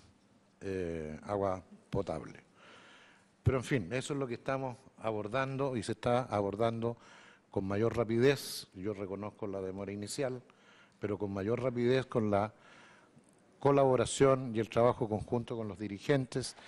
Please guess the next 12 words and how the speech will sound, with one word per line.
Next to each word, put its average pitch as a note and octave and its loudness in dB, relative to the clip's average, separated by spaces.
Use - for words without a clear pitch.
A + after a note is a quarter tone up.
y B2+ 0
esas, - -2
esas, - -6
eh, G#2+ -2
inquietudes B2 -2
ciertas, - -2
pero A2 -6
ya A#2 -2
de A2+ -2
hace G#2+ -8
algún G#2 -10
tiempito, B2+ -10